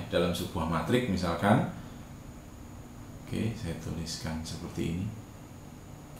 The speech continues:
Ini relasinya, ini saya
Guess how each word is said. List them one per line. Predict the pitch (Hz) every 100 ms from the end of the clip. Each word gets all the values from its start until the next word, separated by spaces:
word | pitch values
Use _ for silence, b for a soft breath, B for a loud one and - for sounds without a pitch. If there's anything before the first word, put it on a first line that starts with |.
| - - - - - - - -
Ini | 87 90 90 87 - - - - - - - - -
relasinya, | 147 123 85 - 85 87 107 - - B B B -
ini | 90 90
saya | 92